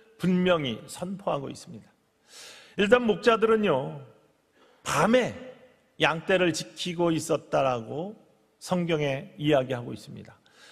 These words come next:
특별히 밤이라는 것을 꼭 집어서 지칭을 합니다.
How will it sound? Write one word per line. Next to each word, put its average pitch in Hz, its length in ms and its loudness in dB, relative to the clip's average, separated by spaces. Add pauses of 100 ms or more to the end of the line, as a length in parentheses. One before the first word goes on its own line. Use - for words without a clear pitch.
(100)
특별히 185 760 2 (360)
밤이라는 208 680 0
것을 196 380 -2
꼭 - 340 -4
집어서 190 400 -2
지칭을 165 440 -8
합니다. 147 340 -12